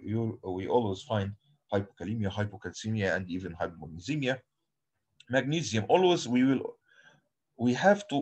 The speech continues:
always check magnesium level in cases of electrolyte disturbance, as, uh, electrolyte disturbance, as, uh, magnesium is related, uh,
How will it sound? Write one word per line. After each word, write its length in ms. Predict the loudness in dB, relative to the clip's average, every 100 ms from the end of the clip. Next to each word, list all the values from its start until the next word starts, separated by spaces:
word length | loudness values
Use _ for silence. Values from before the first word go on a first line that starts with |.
| 4
always 360 | 4 4 0
check 260 | -2 -2 0
magnesium 500 | -2 -2 -4 -2 0
level 240 | 2 2 0
in 180 | -4
cases 460 | -2 -2 -2 -6 -4 -4
of 160 | -4 -8 _ _ _
electrolyte 460 | -12 -6 2 4 2
disturbance, 800 | -6 2 2 2 -2 -6 -10 -14 _ _ 2
as, 520 | 4 4 2 -10 -14 _ _ _ _ -20 -10 0
uh, 460 | 6 8 10 10 8 2 _ _ _ -20 -20 -20 _ -20 _ _ _ -12
electrolyte 480 | -10 2 6 6
disturbance, 800 | 2 2 8 8 6 2 0 -6 -8 4
as, 560 | 8 8 6 -4 -10 -16 _ _ _ 0
uh, 520 | 2 4 4 4 2
magnesium 800 | 2 0 2 0 2 4 4 2
is 180 | -4 -6 -2
related, 420 | 0 0 -2 -10 -16 _ _ _ _ _ _ _ _ -4
uh, 440 | 0 4 4 2